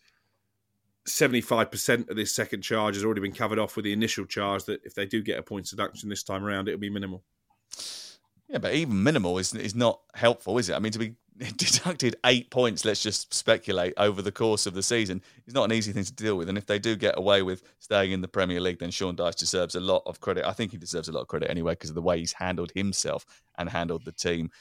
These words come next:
Speaker 2: a team that has been limited
Speaker 1: Agreed.
Speaker 2: in terms of its investment and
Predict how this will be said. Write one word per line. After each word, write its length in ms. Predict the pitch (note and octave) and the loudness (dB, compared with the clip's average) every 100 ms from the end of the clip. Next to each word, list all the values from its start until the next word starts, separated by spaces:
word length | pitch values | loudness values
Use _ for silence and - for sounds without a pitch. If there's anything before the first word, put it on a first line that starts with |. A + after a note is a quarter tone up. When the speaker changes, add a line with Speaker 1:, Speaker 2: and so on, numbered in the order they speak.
| _ | _
Speaker 2:
a 80 | - | -6
team 320 | - G2+ F#2 - | 0 0 0 -2
that 140 | F#2+ - | -4 -4
has 120 | F#2 | -2
been 240 | G2+ F#2+ | -2 2
limited 300 | G#2 C#3 G2+ | 2 2 0
Speaker 1:
Agreed. 100 | D#2+ | -4
Speaker 2:
in 60 | E2+ | -4
terms 320 | F#2+ F2+ F2+ | 0 0 -2
of 140 | E2+ | -4
its 200 | F2+ F2 - _ _ | -4 -4 -8 _ _
investment 640 | F#2 F2 G2 - E2+ E2 - | -6 2 4 4 0 -6 -2
and 300 | F2+ F#2 E2+ | -2 0 -4